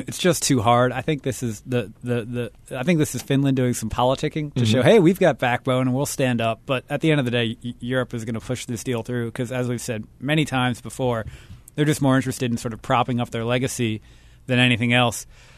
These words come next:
Speaker 1: Um, so, so eventually they're gonna get voted down. But, but like I said, it's, it's a funny idea, and I, and I applaud the fine people of Finland for, for conceiving of it.
Speaker 2: If Greece asked you for a loan,
Speaker 1: Yeah.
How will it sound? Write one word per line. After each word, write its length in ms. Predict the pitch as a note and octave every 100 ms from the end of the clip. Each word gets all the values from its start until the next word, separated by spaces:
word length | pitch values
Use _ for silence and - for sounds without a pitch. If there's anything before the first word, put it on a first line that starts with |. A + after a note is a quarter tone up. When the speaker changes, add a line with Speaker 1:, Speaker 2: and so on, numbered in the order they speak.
| -
Speaker 1:
Um, 320 | B2 A#2 A2+ -
so, 420 | - B2+ A#2 A2+ -
so 300 | - C3 B2
eventually 320 | B2 C3+ C#3
they're 160 | A#2+ A#2+
gonna 140 | A#2+
get 140 | A#2 A2+
voted 240 | A#2+ B2 A2
down. 180 | C#3+
But, 140 | C3+ C#3+
but 140 | D#3+
like 120 | E3
I 80 | D#3+
said, 240 | - F#3+ C3
it's, 180 | C#3+ -
it's 160 | C3+ C#3
a 60 |
funny 320 | - C#3 D#3+
idea, 320 | D#3 B2 C#3 E3+
and 100 | D3+
I, 120 | B2+
and 180 | B2 C3
I 160 | B2+ B2+
applaud 640 | A#2 - D3 D3+ C#3 C3 - - - - -
the 40 | -
fine 300 | C#3+ C#3 C3
people 300 | C#3 C#3 B2+
of 80 |
Finland 340 | - C#3 C#3 B2+
for, 220 | - B2+ B2+
for 200 | - C3+
conceiving 520 | - C3 D3+ D#3 A2
of 100 | G#2
it. 100 | G2 - -
Speaker 2:
If 180 | B2+ G#2
Greece 320 | B2+ D#3+ D#3
asked 260 | C3 B2
you 100 | B2
for 180 | A#2 A2+
a 60 | G#2
loan, 360 | G2 F2+ D#2+ - _
Speaker 1:
Yeah. 160 | D3